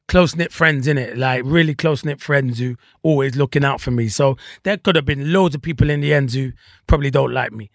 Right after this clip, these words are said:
and always probably wanted to s-, move to me or whatever, tried to rob me. You, you just never know, do you?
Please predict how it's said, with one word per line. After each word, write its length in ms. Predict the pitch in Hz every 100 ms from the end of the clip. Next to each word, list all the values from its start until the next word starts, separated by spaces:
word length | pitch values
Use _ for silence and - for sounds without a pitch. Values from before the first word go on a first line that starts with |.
| _
and 100 | 143
always 280 | 156 156 143
probably 340 | - 156 139 139
wanted 400 | 131 143 131 120
to 260 | 135 127 120 _ _ -
s-, 100 | -
move 500 | 143 147 156 160 147
to 100 | -
me 200 | 123 131
or 320 | 131 131 131 131
whatever, 380 | 151 147 131
tried 220 | 127 151 135
to 80 | 143
rob 180 | 147
me. 140 | 131 131
You, 420 | 135 156 165 190
you 60 | 214
just 200 | 170 -
never 220 | 214 170
know, 200 | 170 160
do 120 | 127 165
you? 180 | 147